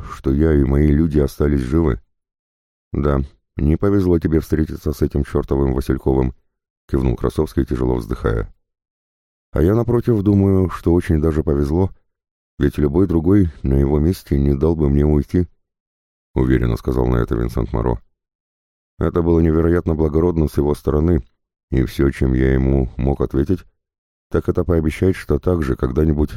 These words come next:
оплачу добром за добро». «Не мели чушь. И не забывай, Васильков наш смертельный враг»,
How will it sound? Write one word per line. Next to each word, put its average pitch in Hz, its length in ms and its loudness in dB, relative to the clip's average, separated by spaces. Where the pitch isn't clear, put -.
оплачу 69 460 -2
добром 71 340 0
за 69 100 0
добро». 69 300 -2
«Не 69 240 2
мели 78 260 4
чушь. - 300 -2
И 65 120 0
не 73 80 2
забывай, 71 500 0
Васильков 67 580 0
наш 76 180 -2
смертельный 76 480 0
враг», 71 300 -4